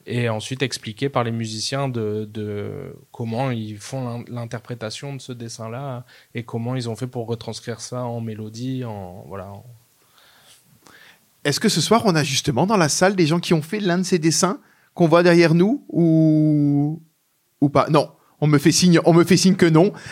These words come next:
Speaker 2: Et, euh, donc, il reste cette part de mystère, peut-être tant mieux. Euh, alors, eh, justement, Charlie, euh,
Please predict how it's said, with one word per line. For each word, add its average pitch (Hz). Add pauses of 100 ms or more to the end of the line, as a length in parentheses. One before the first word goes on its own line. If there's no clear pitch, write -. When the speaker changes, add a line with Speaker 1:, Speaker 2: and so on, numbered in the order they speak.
(160)
Speaker 2:
Et, 151
euh, 139 (220)
donc, 202
il 160
reste 165
cette 151
part 151
de 139
mystère, 180
peut-être -
tant 139
mieux. 135 (300)
Euh, 147
alors, 160
eh, 147 (340)
justement, 180
Charlie, 180 (120)
euh, 104